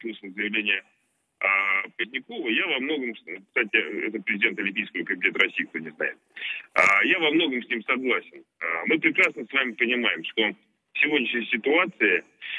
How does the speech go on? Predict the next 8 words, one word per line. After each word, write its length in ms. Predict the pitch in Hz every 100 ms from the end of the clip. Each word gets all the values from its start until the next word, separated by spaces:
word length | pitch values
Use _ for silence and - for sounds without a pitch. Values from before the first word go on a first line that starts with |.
| - - - -
когда 360 | 117 110 135 127
наши 420 | 135 160 - 110 -
спортсмены, 640 | 127 117 113 135 127 104 87 98
и 60 |
белорусские, 560 | 98 117 127 120 - 85
кстати, 260 | - 87 90
тоже, 420 | 95 85 76 76
да, 240 | 90 90